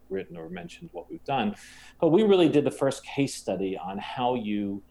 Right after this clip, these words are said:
um, can use, how you can use blogs, you know, the beginning of social media to create a global brand. And so fast forward, one of the ways that we did that was really through this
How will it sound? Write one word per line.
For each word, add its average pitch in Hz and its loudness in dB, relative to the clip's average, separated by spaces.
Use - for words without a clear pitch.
um, 101 -2
can 101 -6
use, 104 -4
how 123 -2
you 117 0
can 101 -6
use 101 -2
blogs, 98 4
you 101 -8
know, 82 -8
the 85 -12
beginning 101 -2
of - -8
social 90 -12
media 113 -2
to 92 -12
create 95 -6
a 92 -6
global 85 -10
brand. - -14
And 104 -4
so 110 4
fast 143 2
forward, 110 4
one 135 2
of 139 2
the 147 4
ways 120 6
that 104 -2
we 110 -2
did 214 4
that 95 2
was 104 -2
really 120 0
through 113 -6
this - -10